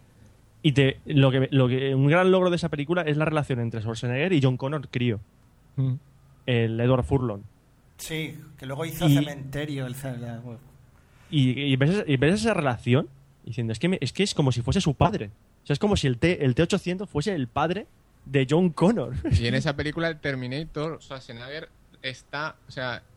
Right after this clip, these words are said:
Speaker 2: como un actor de verdad. Quiero decir,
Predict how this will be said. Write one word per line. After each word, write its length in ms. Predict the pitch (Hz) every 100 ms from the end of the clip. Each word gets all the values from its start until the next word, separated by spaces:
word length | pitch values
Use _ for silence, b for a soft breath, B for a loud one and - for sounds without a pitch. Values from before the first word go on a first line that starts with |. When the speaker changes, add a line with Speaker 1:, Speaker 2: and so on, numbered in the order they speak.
| _ -
Speaker 2:
como 220 | 123 131
un 80 | 151
actor 400 | - 139 151 - _ _ -
de 160 | 139
verdad. 400 | 127 113 147 131 -
Quiero 180 | 139 131
decir, 380 | 131 139 120